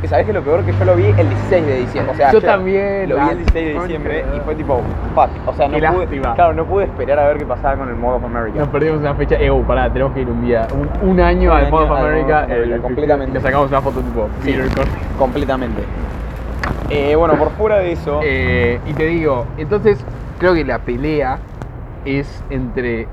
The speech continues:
Speaker 2: como que Instagram es el comercial y Reddit es el que se tendría que estar basando en los memes.
Speaker 1: Claro, el tema es que muchos de los templates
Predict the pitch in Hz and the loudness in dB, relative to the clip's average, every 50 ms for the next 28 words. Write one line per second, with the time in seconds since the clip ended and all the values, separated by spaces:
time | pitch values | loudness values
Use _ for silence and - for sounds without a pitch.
0 | - - 135 127 123 117 - 123 120 127 - 143 135 131 - 143 131 127 120 - | -8 -6 -6 -4 -4 -4 -6 -6 -6 -6 -6 -8 -8 -6 -6 -6 -6 -6 -6 -6
1 | 123 113 110 117 113 113 - 101 - - 131 123 123 127 127 139 143 - - - | -8 -8 -8 -8 -6 -6 -6 -6 -6 -4 -2 0 0 0 0 -2 -6 -8 -10 -8
2 | 117 113 101 - - - 104 - 113 110 107 113 107 - 110 107 101 95 - - | -8 -6 -4 -4 -2 -2 -2 -2 -4 -6 -6 -6 -6 -6 -8 -8 -8 -8 -10 -10
3 | - - - 127 127 113 120 117 117 123 131 131 123 120 113 - - 120 117 117 | -10 -8 -4 -4 -2 -2 -2 -4 -2 0 2 2 2 2 0 0 0 2 2 2
4 | 113 - - 120 117 117 117 113 104 101 107 113 110 104 104 101 - - 175 156 | 0 0 -2 -4 -2 -2 -2 -4 -4 -6 -6 -6 -6 -8 -8 -8 -2 2 2 4
5 | 139 131 - - - - - 147 151 156 160 165 165 - - 269 254 202 156 135 | 4 2 0 -2 -6 -8 -6 -4 -2 -2 -2 -4 -6 -6 -6 -6 -6 -6 -6 -6
6 | - 160 - - - - - - - 139 - - - - 147 135 123 - - - | -6 -6 -8 -10 -12 -12 -10 -10 -10 -10 -10 -10 -8 -6 -6 -6 -6 -8 -10 -12
7 | 123 139 160 180 202 180 - 165 151 127 123 113 - - - 160 147 143 143 - | -12 -10 -10 -10 -10 -10 -10 -8 -8 -6 -8 -8 -8 -6 -4 -2 -2 -2 -4 -6
8 | - 107 104 110 113 - - - - | -8 -8 -8 -8 -8 -8 -10 -10 -10